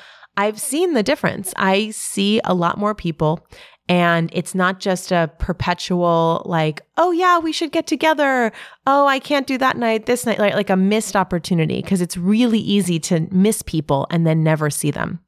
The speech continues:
So put it on your calendar if that's important to you, um, and put anything on your calendar that's important to your freedom.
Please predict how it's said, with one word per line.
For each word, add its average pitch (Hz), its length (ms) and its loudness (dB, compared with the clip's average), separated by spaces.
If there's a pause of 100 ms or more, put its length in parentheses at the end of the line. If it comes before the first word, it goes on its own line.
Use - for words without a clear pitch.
(320)
So 160 180 -2
put 254 200 0
it 294 60 -2
on 277 80 0
your 269 100 -4
calendar 220 500 2
if 165 120 -2
that's 180 220 0
important 175 360 0
to 175 100 -4
you, 160 300 0
um, 147 360 0
and 165 180 0
put - 260 -4
anything 233 400 0
on 160 80 0
your 160 80 2
calendar 156 420 -2
that's 165 240 -6
important 156 400 -4
to 156 100 -6
your 147 120 -4
freedom. - 400 -14